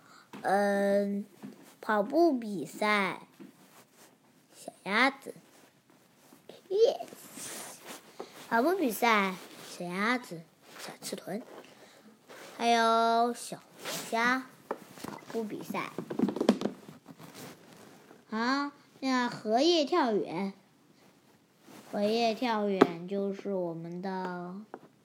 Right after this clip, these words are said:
小青蛙、癞蛤蟆。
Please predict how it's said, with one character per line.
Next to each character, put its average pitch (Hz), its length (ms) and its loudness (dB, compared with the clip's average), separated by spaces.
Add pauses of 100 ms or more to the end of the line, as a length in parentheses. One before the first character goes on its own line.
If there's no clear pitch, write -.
(1600)
小 190 140 -8 (140)
青 233 160 0
蛙、 262 300 2 (160)
癞 - 80 -8 (380)
蛤 247 160 0
蟆。 202 320 -2